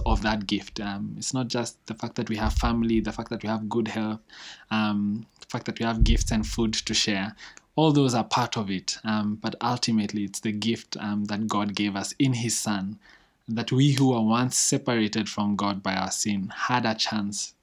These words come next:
to be drawn back to him, to have a relationship with God, a relationship with our maker, with our creator. And how special is that? Um,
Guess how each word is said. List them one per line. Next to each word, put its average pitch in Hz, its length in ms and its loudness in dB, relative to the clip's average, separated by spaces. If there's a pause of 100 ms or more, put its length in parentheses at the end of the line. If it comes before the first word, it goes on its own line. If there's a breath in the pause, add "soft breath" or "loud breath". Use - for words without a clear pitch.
(100)
to 117 100 -6
be 107 140 0
drawn 107 440 2
back 98 260 -2
to 95 100 -8
him, 92 320 -6
to 104 80 -8
have 107 400 -2 (380 loud breath)
a 120 100 2
relationship 113 880 2 (440 loud breath)
with 110 200 0
God, 98 320 -2
a 101 40 -2
relationship 107 580 -2
with 107 120 -2
our 98 200 0
maker, 98 420 -2
with 92 140 -6
our 92 120 -2
creator. 95 460 -4
And 101 120 -6
how 151 100 0
special 113 500 -2
is 95 160 -4
that? 95 300 -8 (120)
Um, 101 420 -6